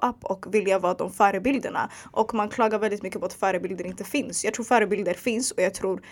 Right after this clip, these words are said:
många ledare finns, men det handlar också om att bara liksom så här pusha dem och stötta upp dem och bara ge folk såna här möjligheter. Eh, många pratar alltid om så här, "Ah, men okej, jag vet inte vad jag ska göra", men man vill vara behjälplig, men man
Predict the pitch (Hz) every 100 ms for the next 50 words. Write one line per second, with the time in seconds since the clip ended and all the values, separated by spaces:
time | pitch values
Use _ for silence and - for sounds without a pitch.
0 | - 240 233 214 226 220 190 202 - 240
1 | 214 - - 196 185 196 - 226 220 226
2 | 220 214 - - 185 190 185 185 180 180
3 | 180 185 185 - - - - 254 254 233
4 | 208 202 196 202 - 220 - - - 190
5 | 190 - - - 285 254 254 - 196 -
6 | 202 202 170 233 226 202 247 - - -
7 | - - - 208 214 226 233 233 226 214
8 | 196 202 202 190 - 196 214 220 214 -
9 | 208 202 196 190 214 - - - 185 -
10 | 165 170 202 214 214 233 214 180 175 175
11 | 185 185 - 190 202